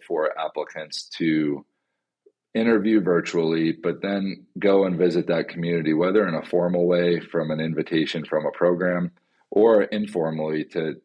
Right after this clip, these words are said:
if it's easy and feasible to, and practical to do so, to go to that community to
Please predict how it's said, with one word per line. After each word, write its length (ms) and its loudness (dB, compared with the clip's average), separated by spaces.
if 220 -6
it's 420 -8
easy 640 -2
and 220 -8
feasible 460 0
to, 120 -4
and 200 -4
practical 560 0
to 120 -4
do 200 4
so, 400 2
to 120 2
go 180 4
to 100 6
that 220 2
community 580 -4
to 560 0